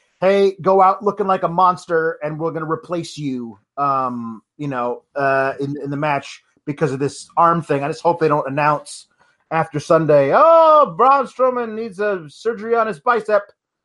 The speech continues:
Like, I just, that would be bad. I, I would be too bad for him. But, um, I, I, I did, I did like this. I like that Braun is, is willing to absolutely, um, put his place in,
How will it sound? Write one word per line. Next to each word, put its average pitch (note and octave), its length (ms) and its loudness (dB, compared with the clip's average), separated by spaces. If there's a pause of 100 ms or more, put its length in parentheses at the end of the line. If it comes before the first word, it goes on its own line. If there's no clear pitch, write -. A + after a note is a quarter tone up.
(300)
Like, D3 140 -2
I E3 60 0
just, D3+ 160 -4 (140)
that D#3+ 160 -4
would C#3 160 -6
be A2+ 80 -12
bad. G#2 340 -16 (140)
I, D#3 40 -6
I D3 200 -4
would D3 200 -6
be C3 100 -10
too C#3+ 160 -8
bad A#2 180 -6
for B2 140 -14
him. A#2 320 -8
But, F3 320 2
um, C#3+ 360 4 (140)
I, C#3+ 220 4
I, D3 180 0 (140)
I D3 100 0
did, D3 380 -2 (420)
I C#3+ 60 -8
did G3+ 120 -2
like F#3+ 280 2
this. F3+ 200 0
I F3+ 60 2
like F3+ 200 2
that D#3+ 160 -6
Braun E3+ 320 4
is, - 180 -12
is C#3+ 160 -6
willing D#3+ 300 -6
to E3 140 -10
absolutely, C#3+ 800 -10 (120)
um, A#2+ 320 -6
put A2+ 160 -6
his B2+ 240 -10 (640)
place D3+ 280 -4
in, C#3 100 -10